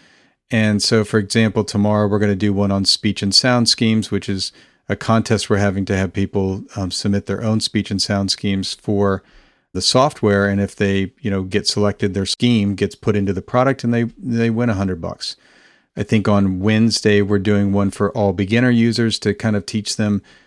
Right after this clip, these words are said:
how to get around the Windows desktop. You know, how do you navigate it? And I, you know, for many power users, they're saying, "Well, why do I need that?" You don't. But guess what? There's a lot of new users who do need help.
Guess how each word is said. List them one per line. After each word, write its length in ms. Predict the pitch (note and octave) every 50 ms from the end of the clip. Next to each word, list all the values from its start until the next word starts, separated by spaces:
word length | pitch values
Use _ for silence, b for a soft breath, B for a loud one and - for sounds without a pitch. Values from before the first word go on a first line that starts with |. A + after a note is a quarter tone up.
| b b b
how 140 | - A#2 B2
to 80 | D3
get 120 | D3+ D#3 C#3+
around 240 | C#3 C#3+ C#3 C3+ C3+
the 60 | B2
Windows 320 | A2+ A#2+ B2 A#2 A#2+ A2 G2
desktop. 520 | F#2+ A2 A2+ - - - F#2+ G2 - _ _ _ _ _ _ _ _ -
You 80 | G#2 G2
know, 80 | F#2+
how 160 | F2+ F#2+ G2+
do 40 | G#2+
you 120 | A2 A2+ A2
navigate 480 | G#2+ G#2 G#2 G2 G2+ F2 F#2+ F2+ E2+
it? 180 | E2+ - _ _ _ _ _ _ _ - -
And 120 | - G#2+ G2+
I, 240 | - A#2 A#2 A2+ - -
you 380 | - C3+ B2 - _ - A#2 G#2
know, 60 | G2+
for 240 | - - A2 G2+ G2
many 280 | G2+ G#2 A2 G#2+ G#2
power 300 | G2 - - C#3+ F3+ F3+
users, 340 | C3+ G#2 G#2 F#2+ G2+ G2+ F#2
they're 120 | G#2 G2+ F#2
saying, 240 | - - G#2 G2
"Well, 80 | F#2+ F#2
why 180 | F2+ F#2+ G#2 A2+
do 100 | A2+ A2
I 40 |
need 180 | G#2+ A2 A#2 G#2+
that?" 160 | - E2+ - -
You 180 | A#2+ A#2+ D#3 F3+
don't. 340 | E3 F3+ G3 G3 - - _ _ _ _ _ _ _ _ _ _ _ -
But 120 | A#2+ G#2
guess 200 | D3 C#3+ C3 -
what? 120 | F3+ -
There's 120 | - G#2 F#2
a 60 | G#2
lot 240 | G#2+ A#2+ B2+ C#3+ D3+
of 80 | C#3+
new 160 | A#2 A2+ B2 D#3
users 440 | E3+ D3 A#2 G#2+ G2+ A2+ A2 G2+
who 120 | - B2 A2+
do 240 | G2+ - B2 B2+ C#3+
need 180 | C3 G#2+ F#2
help. 320 | E2+ F2+ F2+ E2 - _